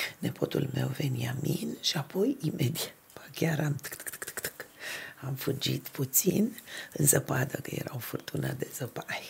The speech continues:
așa, <laughs> romantic, mi se părea mie,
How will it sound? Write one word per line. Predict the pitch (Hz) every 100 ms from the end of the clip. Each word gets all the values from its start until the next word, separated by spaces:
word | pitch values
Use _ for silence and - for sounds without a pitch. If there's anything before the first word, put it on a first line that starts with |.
| -
așa, | - - - - - - 127
<laughs> | - - - - - -
romantic, | 117 117 113 117 - -
mi | 127
se | 123 -
părea | - - 123 127
mie, | -